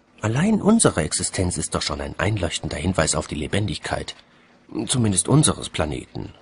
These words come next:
Wie kann etwas Totes derart lebendige Geschöpfe hervorbringen? Aber jetzt,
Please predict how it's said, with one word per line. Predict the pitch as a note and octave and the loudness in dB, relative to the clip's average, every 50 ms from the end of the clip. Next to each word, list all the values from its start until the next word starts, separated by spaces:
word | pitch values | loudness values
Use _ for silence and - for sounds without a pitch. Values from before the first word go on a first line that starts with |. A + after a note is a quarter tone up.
| _ - _ _ _ _ _ _ _ _ _ _ _ _ _ | _ -20 _ _ _ _ _ _ _ _ _ _ _ _ _
Wie | - - F2+ B2 F3 | -8 -2 0 0 0
kann | - - - F3 F3 D#3+ | 0 0 2 4 4 4
etwas | - - - A#2 A2+ - | 2 0 0 0 0 0
Totes | - - - G3 A#3 - - - - - - - | 0 4 4 4 4 4 0 -2 0 0 -2 0
derart | - B2 D#3 E3 - C#3+ C#3 - | 0 -2 0 0 2 0 0 2
lebendige | - A2 F#2+ - G#2+ B2 B2 F#2+ - - C#2 | 2 0 2 2 2 2 2 2 0 -2 -4
Geschöpfe | - - - D3+ E3+ - - - | 0 2 2 2 2 0 -2 -2
hervorbringen? | D#2+ - - - - E2+ - - - D#2+ D#2 C#2 C#2+ C#2+ - - - - - - - - - _ _ _ _ _ _ _ _ _ _ _ - | -2 -2 -2 0 0 0 2 2 2 0 0 0 -2 -4 -6 -10 -18 -20 -20 -20 -20 -20 -20 _ _ _ _ _ _ _ _ _ _ _ -4
Aber | - A2+ - A2 | -4 -2 0 0
jetzt, | A2 A#2+ D3+ D#3 - - - - - - | 2 2 2 2 2 0 -2 -2 -6 -16